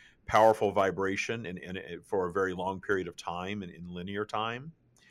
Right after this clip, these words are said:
you, it's not gonna just go, go away overnight. But it's definitely waning. It's fracturing, and you're seeing that. And in some cases, it's trying to fight for life. And it's asserting itself as it, as it has very often in government.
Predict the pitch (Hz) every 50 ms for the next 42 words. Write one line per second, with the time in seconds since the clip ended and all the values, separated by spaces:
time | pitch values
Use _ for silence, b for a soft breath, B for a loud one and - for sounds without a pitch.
0 | B B B B B B - 85 82 90 - - 104 110 - - - 117 120 143
1 | - 113 113 107 101 98 92 98 101 - - - 101 98 98 95 95 101 - -
2 | - 107 104 104 95 101 110 107 90 92 87 87 87 110 156 233 - - - -
3 | - _ b b b b b b - 117 107 104 - 104 - - 90 90 117 135
4 | 160 - 160 127 120 98 95 98 95 92 90 87 92 95 95 92 90 85 78 69
5 | 69 71 78 85 - - - 104 98 98 101 - - - - 71 76 80 85 87
6 | 87 87 90 - - - - 123 123 120 107 95 82 73 69 67 - - 92 95
7 | 90 87 - 120 127 131 - 117 98 92 - 85 80 82 - - - - 98 92
8 | 92 90 87 87 - - 85 85 82 - - - 87 95 139 175 - - - -
9 | - _ _ _ _ b b b b b b b _ _ - 104 101 98 95 -
10 | 101 - - - 113 113 117 120 113 104 92 - - 101 92 95 - - 90 82
11 | 90 87 85 - 92 87 85 87 85 85 104 110 123 123 98 92 92 92 95 90
12 | 87 85 90 104 135 143 - - 107 - 87 101 107 101 110 131 - - - -
13 | - - - -